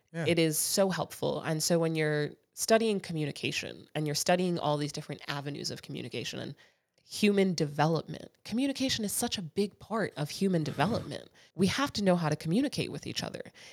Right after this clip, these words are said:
Speaker 2: If I don't know how
Speaker 1: Absolutely.
Speaker 2: to communicate with this person, I can't, I can't do the things that I need to do potentially if I'm in this space too.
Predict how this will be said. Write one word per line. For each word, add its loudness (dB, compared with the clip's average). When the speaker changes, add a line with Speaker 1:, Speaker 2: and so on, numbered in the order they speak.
Speaker 2:
If 4
I 8
don't 6
know 10
how 4
Speaker 1:
Absolutely. 2
Speaker 2:
to -4
communicate 2
with 2
this 4
person, 0
I 4
can't, -2
I 6
can't 2
do 2
the 2
things 0
that 2
I 4
need 0
to -2
do 0
potentially 0
if -2
I'm 4
in 0
this -4
space 0
too. 2